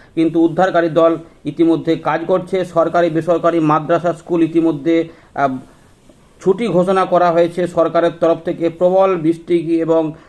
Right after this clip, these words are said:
আহ, ভারী বর্ষণে কিন্তু ত্রিপুরা প্রায় ভয়াবহ পরিস্থিতিতে চলে গেছে। ইতিমধ্যে ছবি দেখেছেন, বাংলাদেশেও বেশ কিছু অংশে এরকমই একই পরিস্থিতি। জল, আহ, ছাড়া হয়েছে, আহ, প্রায় তিরিশ বছর বাদে জাম্বুর জলবিদ্যুৎ প্রকল্পের গেট খুলে দিতে কিন্তু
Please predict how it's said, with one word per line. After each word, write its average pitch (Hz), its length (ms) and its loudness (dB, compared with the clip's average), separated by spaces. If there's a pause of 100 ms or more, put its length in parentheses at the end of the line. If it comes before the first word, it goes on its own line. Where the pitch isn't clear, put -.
(100)
আহ, 143 360 -2
ভারী 165 260 2
বর্ষণে 160 500 0
কিন্তু 156 460 -2 (240)
ত্রিপুরা 156 380 2
প্রায় 156 420 0 (380)
ভয়াবহ 190 460 2
পরিস্থিতিতে 165 400 0
চলে 156 260 -2
গেছে। 156 220 -2
ইতিমধ্যে 156 420 -2
ছবি 151 320 -2
দেখেছেন, 156 520 -2 (280)
বাংলাদেশেও 165 680 0
বেশ 156 180 -2
কিছু 160 240 -4
অংশে 147 240 -2
এরকমই 160 380 2
একই 165 200 -2
পরিস্থিতি। 165 540 0
জল, 165 440 2 (340)
আহ, 160 180 -2
ছাড়া 175 300 -2
হয়েছে, 175 480 0 (240)
আহ, 147 220 0
প্রায় 175 360 0
তিরিশ 185 260 -2
বছর 175 380 0
বাদে 156 340 0
জাম্বুর 160 500 0
জলবিদ্যুৎ 175 580 2
প্রকল্পের 165 520 0
গেট 160 280 -4
খুলে 175 200 -2
দিতে 165 260 0
কিন্তু 156 440 -2